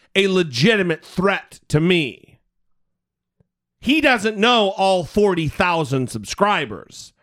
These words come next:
There's bound to be problematic individuals who may have extremist views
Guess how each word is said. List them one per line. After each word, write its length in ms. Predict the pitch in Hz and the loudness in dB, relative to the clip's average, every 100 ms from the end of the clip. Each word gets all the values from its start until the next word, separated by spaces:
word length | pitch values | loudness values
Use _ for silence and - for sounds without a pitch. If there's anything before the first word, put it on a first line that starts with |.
| _ _ _ - | _ _ _ 0
There's 280 | 226 247 | 0 0
bound 600 | 190 233 285 330 339 330 | -2 0 2 0 -2 -4
to 80 | 277 | -2
be 600 | 226 320 311 202 120 78 _ _ _ _ _ _ _ _ _ _ _ | 0 2 2 0 -4 -12 _ _ _ _ _ _ _ _ _ _ _
problematic 880 | - 190 254 269 262 254 247 233 - | -2 0 2 0 -2 -2 -2 -4 -2
individuals 960 | 220 202 175 196 143 147 131 127 117 - _ _ - | -2 -2 -2 -2 0 -2 -2 -4 -8 -16 _ _ -4
who 160 | 196 | 0
may 420 | 196 208 240 240 | 2 2 2 0
have 800 | 202 160 208 196 156 143 151 220 - _ _ _ _ _ _ _ _ _ _ _ _ _ _ _ _ | -2 -2 -2 -2 -4 -4 -6 -10 -18 _ _ _ _ _ _ _ _ _ _ _ _ _ _ _ _
extremist 920 | 233 - - - 220 277 262 247 - | -4 -4 -10 -6 0 2 2 0 -2
views 840 | 160 214 254 175 101 60 - - | -2 2 2 0 -4 -12 -20 -20